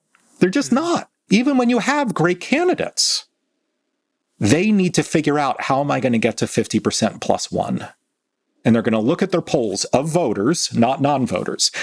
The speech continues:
Speaker 1: And they're gonna look at their predictive models of voters, not non-voters, and figure out what they need to talk about. And right now,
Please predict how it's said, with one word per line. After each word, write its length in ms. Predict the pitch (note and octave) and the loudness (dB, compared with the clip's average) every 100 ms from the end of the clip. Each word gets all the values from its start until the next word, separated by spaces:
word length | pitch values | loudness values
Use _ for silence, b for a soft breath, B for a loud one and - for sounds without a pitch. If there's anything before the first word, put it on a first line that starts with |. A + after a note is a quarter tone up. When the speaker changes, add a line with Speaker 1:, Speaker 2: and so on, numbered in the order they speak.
| B | B
Speaker 1:
And 100 | A#2+ | 2
they're 80 | A#2+ | 2
gonna 160 | C3 | 0
look 140 | C3+ C#3+ | 0 0
at 60 | D#3+ | -2
their 100 | D3 | 0
predictive 480 | E3 D#3 D3+ E3+ C3+ | 0 0 0 0 0
models 460 | E3+ E3 - - - | 0 0 -2 -4 0
of 140 | C3+ | -2
voters, 680 | B2 A2+ E3+ F#3 F#2+ G2 - - | 0 0 0 0 0 0 0 2
not 300 | B2 C#3+ - | 2 2 0
non-voters, 760 | C#3+ D3+ C#3 F#2 E2+ G2+ - - B B | 0 2 0 0 -2 -2 -2 -4 B B
and 180 | A#2 A2+ | 0 2
figure 380 | - E3 D#3+ C3 | 0 0 0 0
out 180 | B2+ | 0
what 180 | A2 A#2+ | -2 -2
they 120 | A2 | 2
need 200 | A2 G#2+ - | 2 2 0
to 60 | |
talk 300 | - G2 - | -2 -2 -2
about. 340 | G#2 - A2+ - | -4 -4 -4 0
And 240 | F2+ E2 A2+ | 0 2 2
right 240 | G#3+ A3 | 0 0
now, 480 | C#3 B2 A#2 A#2 | 0 0 -2 -4